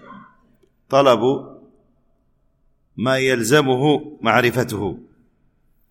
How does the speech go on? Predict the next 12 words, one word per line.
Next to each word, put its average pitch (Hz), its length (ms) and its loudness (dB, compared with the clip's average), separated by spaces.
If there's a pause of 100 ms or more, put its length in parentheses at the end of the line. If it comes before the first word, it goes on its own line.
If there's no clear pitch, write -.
(340)
مما 135 280 -2
فرض 139 300 0
الله 123 380 0
عليه 117 600 -2 (1120)
على 143 340 2
حسب 147 360 0
ما 131 260 -2
يقدر 135 420 2
عليه 117 640 2 (340)
من 113 160 -8
الاجتهاد 131 720 2
لنفسه". 117 720 -2